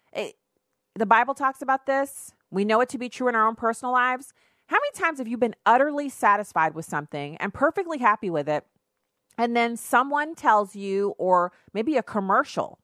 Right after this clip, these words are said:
or maybe you see a billboard, or, you know, it, it doesn't matter. Someone plants a seed in your mind that that thing that you've been previously satisfied with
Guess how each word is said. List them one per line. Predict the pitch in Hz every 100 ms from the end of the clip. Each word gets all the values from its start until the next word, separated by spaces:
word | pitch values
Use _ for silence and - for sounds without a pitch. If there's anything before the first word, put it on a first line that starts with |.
| _ _
or | 180 190
maybe | 180 185 214
you | 233
see | -
a | 220
billboard, | 185 180 233 175 117 73 _ _ _ _ _
or, | - 196 -
you | 220
know, | 185 147
it, | 220 - -
it | 254
doesn't | 320 320 254
matter. | 240 214 160
Someone | - 262 349 349
plants | - 254 233
a |
seed | 196 233 214
in |
your | 208
mind | 196 202 175 151 156 _ _ _
that | 175 208
that | 240 233 -
thing | 202 185 190
that | 175 -
you've | 190
been | 196 185
previously | 254 277 262 - 185
satisfied | - 226 311 - 190 165
with | 165 160